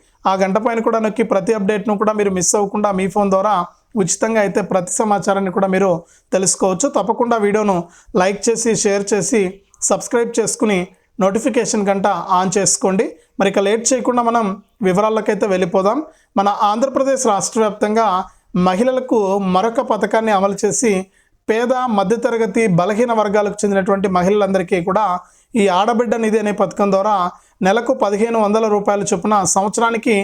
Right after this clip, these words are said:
పద్దెనిమిది వేల రూపాయలను అందించడానికి మనకు ప్రభుత్వం అయితే సిద్ధమైపోయింది. మరి ఇప్పటికే రాష్ట్ర వ్యాప్తంగా ఉన్నటువంటి మహిళలకు తల్లికి వందనం అనే పథకాన్ని విడుదల చేసి మహిళల ముఖాల్లో సంతోషాన్ని ఇచ్చినటువంటి రాష్ట్ర ప్రభుత్వం,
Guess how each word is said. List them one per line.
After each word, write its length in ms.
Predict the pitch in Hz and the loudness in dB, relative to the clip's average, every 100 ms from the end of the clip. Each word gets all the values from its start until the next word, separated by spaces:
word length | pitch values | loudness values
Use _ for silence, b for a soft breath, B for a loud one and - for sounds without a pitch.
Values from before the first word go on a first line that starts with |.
| 202 b b | -4 b b
పద్దెనిమిది 400 | 196 190 226 208 | -2 0 0 2
వేల 220 | 180 208 240 | 2 2 2
రూపాయలను 420 | 226 226 220 202 | 0 0 0 0
అందించడానికి 580 | 190 190 226 196 185 226 175 - b b | 2 0 0 0 0 0 -2 -6 b b
మనకు 220 | 190 190 185 | -2 0 0
ప్రభుత్వం 420 | 190 190 202 214 | 0 0 -2 -2
అయితే 200 | 202 220 | 0 0
సిద్ధమైపోయింది. 760 | 202 180 196 185 170 185 202 302 - b b | 0 0 2 0 0 0 2 0 -4 b b
మరి 120 | 196 | -2
ఇప్పటికే 320 | 202 254 262 262 | 0 0 0 0
రాష్ట్ర 340 | 208 196 - | 0 -2 0
వ్యాప్తంగా 380 | 240 233 247 233 | 0 0 -2 0
ఉన్నటువంటి 380 | 220 214 220 214 | 0 0 0 0
మహిళలకు 600 | 190 175 220 226 220 233 185 190 b b - | 0 0 2 0 0 0 0 -4 b b -2
తల్లికి 360 | 202 240 277 247 | 0 0 0 2
వందనం 380 | 202 220 226 | 2 2 2
అనే 140 | 220 220 | 0 0
పథకాన్ని 480 | 202 185 208 208 190 | 0 0 0 0 2
విడుదల 300 | 180 202 196 202 | 2 0 0 -2
చేసి 260 | 175 226 190 196 b b | 0 0 0 -4 b b
మహిళల 440 | 190 190 233 247 254 220 190 | -2 0 0 0 0 0 0
ముఖాల్లో 480 | 185 233 233 233 190 196 202 | 0 0 0 2 0 0 -2
సంతోషాన్ని 520 | 196 240 226 233 220 | -2 -2 -2 -2 0
ఇచ్చినటువంటి 540 | - 208 190 202 196 220 180 - b b | -2 -2 0 0 0 -2 -2 -6 b b
రాష్ట్ర 280 | 180 185 233 | -2 0 -2
ప్రభుత్వం, 440 | 214 196 190 220 | 0 0 0 0